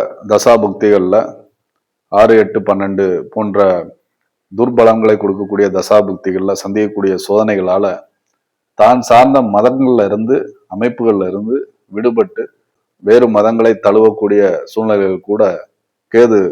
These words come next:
உண்டு பண்ணுவார். நம்பிக்கை ஸ்தானத்திலேயே கேது இருக்கிறதுனால மதம், ஆன்மீகத்துல இருக்கிற உண்மைத்தன்மையை அறிவதற்கு ஜாதகர்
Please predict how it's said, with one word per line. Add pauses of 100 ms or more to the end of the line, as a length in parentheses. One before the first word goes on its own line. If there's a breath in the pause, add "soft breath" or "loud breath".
(140)
உண்டு
பண்ணுவார். (960)
நம்பிக்கை
ஸ்தானத்திலேயே (240)
கேது
இருக்கிறதுனால (1160)
மதம், (200)
ஆன்மீகத்துல
இருக்கிற (300)
உண்மைத்தன்மையை
அறிவதற்கு (260)
ஜாதகர்